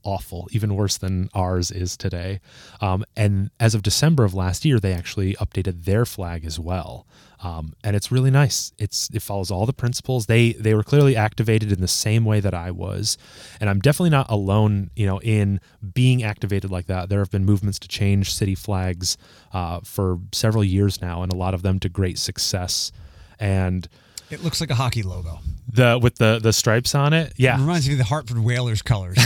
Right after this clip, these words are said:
Speaker 1: <laughs>
Speaker 2: Do you remember them?
Speaker 1: I do. Yeah, they, now those, those colors are prominently seen throughout Dayton,
Speaker 2: Sure.
Speaker 1: based on what I've been reading. It's the Wright Flyer plane,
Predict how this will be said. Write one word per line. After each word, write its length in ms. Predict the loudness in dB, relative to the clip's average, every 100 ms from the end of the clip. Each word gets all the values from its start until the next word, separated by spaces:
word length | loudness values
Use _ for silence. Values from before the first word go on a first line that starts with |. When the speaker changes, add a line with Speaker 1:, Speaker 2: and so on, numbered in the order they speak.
| 4 2
Speaker 1:
<laughs> 240 | 2 0
Speaker 2:
Do 60 | 2
you 80 |
remember 360 | 2 0 0 0
them? 240 | 0 0 2
Speaker 1:
I 120 | 4
do. 160 | 4 2 -6 -4 2
Yeah, 260 | 2 4
they, 260 | 2 2 2
now 320 | 4 4 4
those, 420 | 4 6 6 4 -2 _ 0
those 300 | 4 4 4
colors 540 | -2 -2 -2 -2 -2
are 200 | 0 0
prominently 480 | 0 -6 -6 -2 -4
seen 220 | 0 -2
throughout 300 | 0 -2 -2
Dayton, 360 | -2 0 2 0
Speaker 2:
Sure. 200 | 2 2
Speaker 1:
based 140 | 4 4
on 160 | 4
what 120 | 4
I've 200 | 4 2
been 160 | 2 2
reading. 320 | 2 2 0 -2 -14 0
It's 180 | 2 4
the 160 | 2
Wright 260 | 4 2 0
Flyer 520 | -4 0 2 4 2
plane, 500 | 0 0 2 4 4